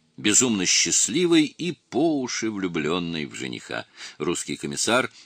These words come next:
ждал разрешения своего правительства для того, чтобы покинуть остров Святой Елены. Перед отъездом должна была состояться свадьба.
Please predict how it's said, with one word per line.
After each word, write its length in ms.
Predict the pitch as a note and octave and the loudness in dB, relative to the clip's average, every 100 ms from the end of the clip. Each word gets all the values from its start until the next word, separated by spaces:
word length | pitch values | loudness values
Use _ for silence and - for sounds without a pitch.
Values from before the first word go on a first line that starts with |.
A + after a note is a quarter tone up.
| - | -6
ждал 680 | D#2+ - - G#2+ G2 D2+ - | -2 0 2 4 4 2 -4
разрешения 800 | D#2+ D#2+ D2 D2+ - F2 E2+ D2+ | -4 -4 -2 -4 -2 -2 -2 -2
своего 380 | - C#2 C#2+ C#2 | -2 -2 -4 -4
правительства 680 | - C#2 G2+ - D#2 - C#2 | -6 -6 -6 -6 -6 -6 -6
для 160 | B1 C2 | -8 -10
того, 320 | B1+ A2+ D3 | -4 0 0
чтобы 300 | - C#2 D2+ | 0 -4 -6
покинуть 520 | D2+ - D#2 D2 - | -8 -6 -8 -8 -8
остров 500 | F#2+ E2+ - B1+ - | -4 0 -2 -4 -8
Святой 400 | - A#1+ - B1+ | -8 -8 -10 -10
Елены. 500 | G#1+ C2 B1+ B1 B1 - _ _ _ _ _ _ _ | -8 -6 -4 -6 -8 -14 _ _ _ _ _ _ _
Перед 260 | E2 C2 A#1+ | -2 -2 -4
отъездом 560 | - C#2+ A#2+ C#3 D#3 - _ _ | -6 -2 0 0 -6 -10 _ _
должна 500 | A#2+ B2+ A2 - - | -12 -10 -8 -6 -6
была 220 | G2 A2 A2+ | -6 -6 -6
состояться 720 | - - - A1 B1+ - - | -6 -6 -8 -10 -8 -8 -6
свадьба. 500 | - - - - | -8 -8 -14 -14